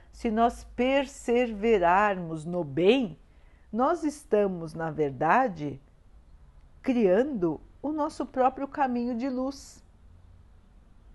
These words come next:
E sendo assim, criando o nosso caminho de luz, nós estamos também ajudando os nossos irmãos. Então, a caridade é uma via de mão dupla.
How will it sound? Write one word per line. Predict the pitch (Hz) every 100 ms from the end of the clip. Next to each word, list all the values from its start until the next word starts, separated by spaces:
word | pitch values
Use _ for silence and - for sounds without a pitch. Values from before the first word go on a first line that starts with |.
| - - - - -
E | -
sendo | 254 - 311 330 208
assim, | 175 - 240 269 277 - - - -
criando | 226 208 202 311 339 202
o | 185
nosso | 170 165 -
caminho | - 156 156 147
de | 135 147
luz, | 180 269 - - - -
nós | 208 262 285
estamos | 285 - 269 269 262
também | - 285 254 247
ajudando | 254 240 240 226 214 208
os | 220
nossos | 214 196 - 202 208
irmãos. | 226 220 180 190 190 - - - - - - - - - - - -
Então, | 202 254 254
a | 254
caridade | - 208 185 143 156 180 240 220
é | 196
uma | 180
via | 156 208 240
de | 214
mão | 226 240 240
dupla. | 196 262 311 302 185 135